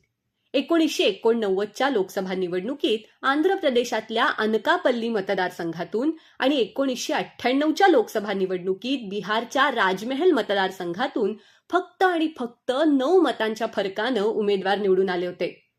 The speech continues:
कल्पना करा श्रोते हो, लोकसभा निवडणुकीत लाखोच्या मताधिक्याने उमेदवार जिंकतात, तिथं अवघ्या नऊ मतांनी या दोन उमेदवारांचं आणि पर्यायाने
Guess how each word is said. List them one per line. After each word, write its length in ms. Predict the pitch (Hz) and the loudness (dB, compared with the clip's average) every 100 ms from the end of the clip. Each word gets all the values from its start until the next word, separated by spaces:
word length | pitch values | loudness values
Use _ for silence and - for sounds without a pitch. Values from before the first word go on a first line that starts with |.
| _ _ _ - | _ _ _ 0
कल्पना 440 | 196 190 214 262 | 2 4 2 0
करा 240 | 262 208 196 | 0 -2 -4
श्रोते 360 | 185 165 185 | -4 -4 -4
हो, 360 | 190 208 302 - _ - | -2 0 0 -4 _ -6
लोकसभा 640 | 220 226 220 - 254 302 | 2 2 2 -2 0 4
निवडणुकीत 800 | 311 240 233 220 202 208 269 - | 2 2 -2 -2 -6 -6 -8 -6
लाखोच्या 720 | 240 202 - - 302 311 349 | -4 -4 -6 -6 -4 -2 2
मताधिक्याने 680 | 349 247 240 240 233 233 226 | 2 0 -2 -4 -4 -2 0
उमेदवार 460 | 233 196 190 202 202 | 2 2 0 0 -2
जिंकतात, 540 | 196 208 - 349 226 220 - _ - | -2 -4 -4 -2 0 -2 -10 _ -4
तिथं 340 | 269 330 381 - | -2 0 0 2
अवघ्या 400 | 262 262 294 370 | 0 2 2 4
नऊ 320 | 320 349 392 | 4 4 4
मतांनी 600 | 254 226 196 208 214 247 | 4 0 -2 -2 -4 -2
या 140 | 208 | -2
दोन 260 | 208 196 220 | -2 0 0
उमेदवारांचं 920 | 180 196 320 339 294 202 196 180 185 | -2 0 2 2 2 -2 -4 -6 -4
आणि 280 | 254 202 208 | -4 -4 -4
पर्यायाने 840 | 208 202 190 220 339 254 180 175 | -4 0 2 2 2 0 0 -2